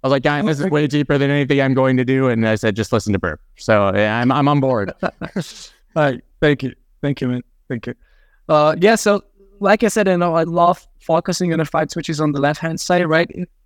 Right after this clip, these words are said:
Speaker 2: uh, anything regarding, you know, the right-hand side of the chart is basically the unknown, is,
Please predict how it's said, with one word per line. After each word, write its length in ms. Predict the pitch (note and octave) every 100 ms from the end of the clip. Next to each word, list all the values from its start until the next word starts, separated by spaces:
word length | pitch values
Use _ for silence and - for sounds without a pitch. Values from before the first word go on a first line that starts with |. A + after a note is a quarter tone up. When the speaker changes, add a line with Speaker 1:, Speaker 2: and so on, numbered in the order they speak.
| -
Speaker 2:
uh, 60 | - -
anything 400 | F3 F3 F#3 D#3+
regarding, 520 | D#3 D3 D3+ D#3+ D3
you 60 | C#3+
know, 80 |
the 140 | C#3 C#3
right-hand 420 | C#3 D3+ D#3+ D#3+
side 180 | F3 E3
of 80 | D#3+
the 60 |
chart 260 | - E3 D#3+
is 120 | D#3
basically 540 | - D3 C#3+ - D3+ C#3+
the 160 | C#3
unknown, 340 | C3+ C3 C#3 D3
is, 160 | C#3